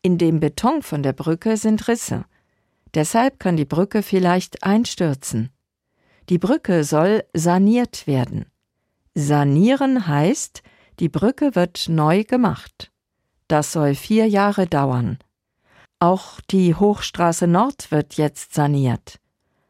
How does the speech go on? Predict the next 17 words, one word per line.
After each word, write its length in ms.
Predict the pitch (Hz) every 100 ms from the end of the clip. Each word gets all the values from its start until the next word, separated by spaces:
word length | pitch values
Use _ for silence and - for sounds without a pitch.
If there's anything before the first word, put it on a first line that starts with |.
| _ _ _ _ _
Eine 260 | 170 170
Hochstraße 680 | 175 294 - - 143 151 -
ist 380 | 254 202 - 170
wie 240 | 190 262 -
eine 240 | 170 165
Brücke 520 | - 190 226 269 240
über 300 | - 196 202
Land. 540 | 196 139 - - - - _ _ _ _ _ _ _ -
Das 260 | 147 -
heißt, 540 | 147 143 226 349 - - _ _ _ -
die 120 | 170
Straße 500 | - 170 220 - 277
steht 300 | - 226 214
zum 140 | 208
Beispiel 680 | 190 160 165 - 190 185 190
auf 340 | - 196 196 - _
Pfeilern. 600 | - 240 254 175 127